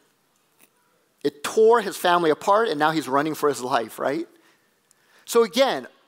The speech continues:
clear picture, you cannot bless yourself. No matter how much you try to build your own tower, you cannot. It will always fall short.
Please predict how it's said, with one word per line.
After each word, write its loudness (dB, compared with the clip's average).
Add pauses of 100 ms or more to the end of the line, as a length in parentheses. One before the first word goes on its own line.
(140)
clear 2
picture, 0
you 4
cannot 2
bless 0
yourself. -2 (1300)
No 4
matter 4
how 4
much 0
you -4
try 2
to 2
build 0
your 4
own 2
tower, 4
you -2
cannot. 2
It 0
will 2
always 2
fall 0
short. -6